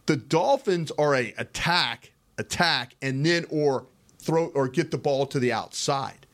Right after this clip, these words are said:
So you're naturally gonna see it's not a lot of bouncing going on.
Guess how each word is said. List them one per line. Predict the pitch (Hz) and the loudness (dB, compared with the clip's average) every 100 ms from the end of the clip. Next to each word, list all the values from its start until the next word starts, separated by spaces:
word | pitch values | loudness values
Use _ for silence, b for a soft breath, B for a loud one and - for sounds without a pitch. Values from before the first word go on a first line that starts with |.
| B B | B B
So | - | 0
you're | 143 202 | 2 2
naturally | 190 165 175 175 139 120 | 2 2 0 -2 -4 -2
gonna | 127 104 | -2 -4
see | - 151 120 | -4 -2 -2
it's | 113 - | -2 -2
not | 165 185 | -2 0
a | |
lot | 165 147 113 | 0 0 -2
of | 98 | -4
bouncing | - 139 170 190 175 | -4 -4 -4 -4 0
going | 180 180 | 0 2
on. | 180 185 180 | 0 0 -2